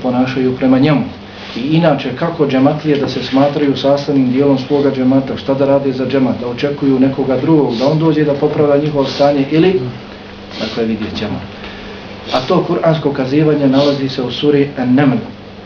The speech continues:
Nalazi se u suri An-Naml, od petnaestog ajeta pa nadalje. To je kazivanje o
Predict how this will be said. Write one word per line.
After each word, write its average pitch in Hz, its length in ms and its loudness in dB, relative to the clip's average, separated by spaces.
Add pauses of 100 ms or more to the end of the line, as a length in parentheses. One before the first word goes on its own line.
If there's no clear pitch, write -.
(140)
Nalazi 135 360 -2
se 127 140 -6
u 123 100 -6
suri 147 360 2
An-Naml, 135 340 4 (240)
od 135 180 -6
petnaestog 135 560 -2 (100)
ajeta 143 400 0
pa 147 100 0
nadalje. 120 360 0 (800)
To 160 80 4
je 151 220 4
kazivanje 151 580 2
o 156 220 0